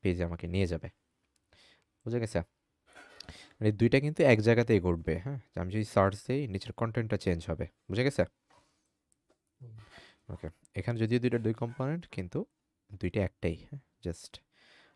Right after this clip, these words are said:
Speaker 1: আপনার সার্চের কিয়ের উপর ভিত্তি করে দুটো ডেটা দেখাবে।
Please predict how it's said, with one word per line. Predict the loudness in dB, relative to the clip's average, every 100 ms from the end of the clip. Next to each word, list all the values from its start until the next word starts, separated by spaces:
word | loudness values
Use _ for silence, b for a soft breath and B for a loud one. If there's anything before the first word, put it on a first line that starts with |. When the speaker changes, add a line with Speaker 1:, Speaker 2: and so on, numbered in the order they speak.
| b
Speaker 1:
আপনার | -8 -8 -6 -4 -6 _ _ 2
সার্চের | 2 2 -4 -6 -6
কিয়ের | -2 0 0
উপর | -2 -4
ভিত্তি | -6 -10 -10
করে | -8 -6 -8 -10 -8
দুটো | -6 -2
ডেটা | -2 -2 -6
দেখাবে। | -8 -10